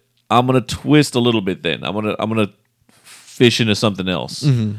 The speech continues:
Speaker 1: It's gonna be the crying.
Speaker 2: Yeah,
Speaker 1: I'd
Speaker 2: so,
Speaker 1: say
Speaker 2: so that's what I think.
Speaker 1: thirty-five to forty percent of the movie is Tanjiro crying. If not fifty percent, somebody else is probably crying.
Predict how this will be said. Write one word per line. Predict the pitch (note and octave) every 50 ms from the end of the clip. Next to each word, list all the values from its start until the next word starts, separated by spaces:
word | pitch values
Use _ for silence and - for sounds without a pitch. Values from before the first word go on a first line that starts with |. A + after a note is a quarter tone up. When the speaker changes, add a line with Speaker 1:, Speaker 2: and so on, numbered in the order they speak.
| A#2 _ _ _
Speaker 1:
It's | - - B2 A#2 -
gonna | - - B2+ B2+ B2+
be | G#2 A2+ A#2+ A#2+ A#2+ A#2
the | A2 G2 G#2+
crying. | - - - - A2 F#2 E2+ E2 E2 D2+ D2+ D#2 D#2+ G2 A#2 _ _ _ _ _ _ _ _ _ _ _ _ _ _ _ _ _ _ _ _ _ _ _ _ _ _ _ _ _ _ _ _ _ _ _ _ _ _ _ _
Speaker 2:
Yeah, | - D3 D#3 D#3 C#3+
Speaker 1:
I'd | C3+ C3 A#2+
Speaker 2:
so, | - D3
Speaker 1:
say | D3 D#3+ D3+
Speaker 2:
so | C#3+ - E3+ D#3 D3+ D3+ C3
that's | G2 C#3+ D#3 E3 - -
what | - F3+ E3+ C3+ C3 C3+
I | F#2 B2 C3+
think. | B2 - G#2
Speaker 1:
thirty-five | A2 A2+ A#2+ B2 D3+ E3 F3 F#3+ G3 - - B2 A2 A2+ A#2 C3+ D#3 D3+ D3+
to | F3
forty | D#3+ - - - A2 G2 G#2+ A#2+ C#3
percent | C#3 - D#3 D#3 D3 - C3 A#2+ B2+
of | B2+ B2+
the | C3+
movie | C3 B2 B2 A#2+ A#2 G#2 A2 G#2+ G#2+ A2 A2 - _ _
is | - A2+ A2+ A2+ A2+ A2 G#2 G2 - - - _ _ _ _
Tanjiro | - A#2 G#2+ A#2 B2 B2 B2+ C#3 C3+ C#3 C#3+ D3 D3+ E3 - _ _ _ _ _ _ _ _
crying. | _ - C3+ A2+ G#2+ G2+ F#2+ F#2+ G2+ G#2 A2+ C3 _ _ -
If | - A#2 A#2+ A2+ - -
not | A2+ A2+ A2 A2 - - -
fifty | - - B2 A#2 - B2
percent, | A2 - A2+ G2+ - - G#2 G#2 -
somebody | - - B2 A#2+ G#2+ G#2+ G#2 G#2+ -
else | E2+ G2 F#2+ F2+ -
is | F#2+ E2
probably | - G2 E2+ E2 D#2+ F2
crying. | - - E2 B1+ G1+